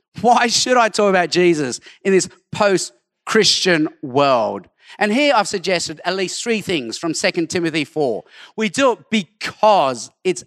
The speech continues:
out of season. This is our moment to shine. We also do it because it's who we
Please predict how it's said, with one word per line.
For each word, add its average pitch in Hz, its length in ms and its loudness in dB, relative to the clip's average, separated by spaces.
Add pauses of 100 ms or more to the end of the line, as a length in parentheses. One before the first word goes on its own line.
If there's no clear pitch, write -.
out 151 320 -2 (200)
of 147 340 2
season. 117 720 -6 (360)
This 240 360 0
is 226 200 -6 (140)
our 185 400 2
moment 156 640 -2 (220)
to 165 480 -2 (200)
shine. 135 1000 -2 (480)
We 202 80 0
also 247 320 2
do 208 320 0
it 165 80 -6
because 208 240 -2
it's - 240 -8 (220)
who 214 420 2
we 170 300 0